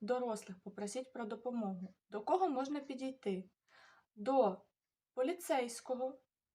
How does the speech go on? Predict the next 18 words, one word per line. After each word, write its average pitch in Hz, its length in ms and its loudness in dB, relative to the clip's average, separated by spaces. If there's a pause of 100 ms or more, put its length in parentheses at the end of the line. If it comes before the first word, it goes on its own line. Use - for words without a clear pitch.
(240)
людини 240 380 -2
у 247 60 -6
формі 320 340 -2
поліцейській. 269 880 -4 (680)
Далі, 208 400 4 (200)
до 202 300 6
продавчинь. 294 960 0 (840)
Якщо 240 440 0
є 269 220 6
ох-, - 220 0
охоронець 233 640 2
в 269 40 -2
магазині, 277 460 0
можна 214 420 -2
звернутися 247 640 -2
й 262 40 6
до 262 160 -2
охоронця. 277 760 2